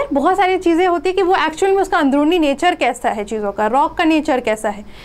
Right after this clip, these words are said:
तो उस पर सब कुछ निर्भर करता है, बहुत सारे characteristics पे निर्भर करता है।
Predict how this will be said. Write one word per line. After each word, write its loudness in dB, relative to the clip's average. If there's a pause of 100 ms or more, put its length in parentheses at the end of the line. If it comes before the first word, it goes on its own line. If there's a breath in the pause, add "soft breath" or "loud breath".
(200 loud breath)
तो 2
उस 2
पर 2
सब 0
कुछ 2
निर्भर 2
करता 0
है, 2
बहुत 2
सारे 0
characteristics -2
पे -2
निर्भर 0
करता -2
है। 0